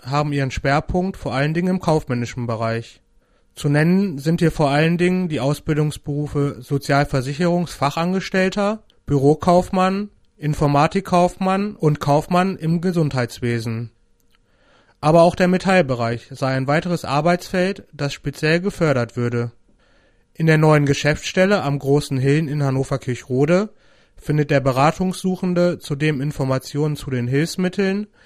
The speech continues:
die ihn im Arbeitsleben unterstützen. So werden hier Vergrößerungslupen und Projektoren sowie Braillezeilen,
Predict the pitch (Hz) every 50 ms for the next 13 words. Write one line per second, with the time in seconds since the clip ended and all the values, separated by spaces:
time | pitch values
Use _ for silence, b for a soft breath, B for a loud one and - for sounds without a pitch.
0 | b b b b - 143 151 151 147 139 123 110 139 147 151 175 180 175 - -
1 | 147 147 156 165 151 165 165 196 185 - - 143 123 - - 123 110 110 107 -
2 | _ _ _ _ _ _ _ _ _ _ _ _ _ _ _ - _ _ _ -
3 | - 156 147 139 156 156 151 156 151 147 165 160 151 - 156 143 135 139 151 170
4 | 170 - 175 170 165 165 - - - 165 175 170 - 165 156 156 151 143 - -
5 | 151 147 143 139 135 - - - 147 143 156 165 175 190 208 208 196 _ _ -
6 | - 156 151 160 170 131 131 120 131 139 147 160 175 - - - 180 180 185 196
7 | 196 208 220 208